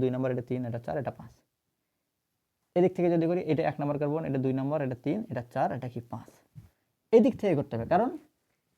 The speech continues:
এদিক থেকে ফাংশনাল গ্রুপটা কাছাকাছি। তো আমাদের নামকরণে মূলত দুইটা স্টেপ, একটা হচ্ছে কি লম্বা শিকল, দুইটা কি দুই নাম্বার কি নাম্বারিং। তো নাম্বারিংটা আমরা এদিক থেকে করবো,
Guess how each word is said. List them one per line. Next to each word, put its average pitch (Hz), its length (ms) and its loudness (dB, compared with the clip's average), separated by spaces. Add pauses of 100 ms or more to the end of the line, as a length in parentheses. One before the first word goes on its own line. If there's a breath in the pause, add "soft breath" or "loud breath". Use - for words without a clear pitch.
(680)
এদিক 190 180 2
থেকে 185 140 -4
ফাংশনাল 160 280 -4
গ্রুপটা 156 240 -4
কাছাকাছি। 160 300 -4 (1160)
তো - 120 -8
আমাদের 151 240 4
নামকরণে 156 380 0 (220)
মূলত 139 220 0 (100)
দুইটা 202 160 8 (100)
স্টেপ, 110 240 -2
একটা - 160 -8
হচ্ছে 135 200 -6
কি 220 60 0 (380)
লম্বা 135 320 2
শিকল, 220 260 0
দুইটা 135 220 4
কি 214 60 0 (280)
দুই 143 120 10
নাম্বার 143 200 6
কি 214 40 12 (120)
নাম্বারিং। 127 340 10 (160)
তো - 140 -2
নাম্বারিংটা 160 340 0
আমরা 175 140 0
এদিক 170 160 0
থেকে 170 140 0
করবো, 160 160 0